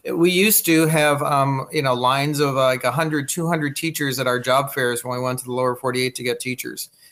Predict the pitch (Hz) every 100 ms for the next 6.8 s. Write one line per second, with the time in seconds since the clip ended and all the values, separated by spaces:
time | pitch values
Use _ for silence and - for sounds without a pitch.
0 | _ - 147 156 175 147 143 131 - 151
1 | 143 143 139 127 120 - - 123 131 123
2 | 120 120 _ _ _ - 139 151 165 160
3 | - 160 135 139 135 131 _ 135 127 131
4 | 127 135 131 131 123 127 117 113 113 120
5 | 113 - 117 117 113 127 - 120 117 117
6 | 117 113 113 113 - 110 110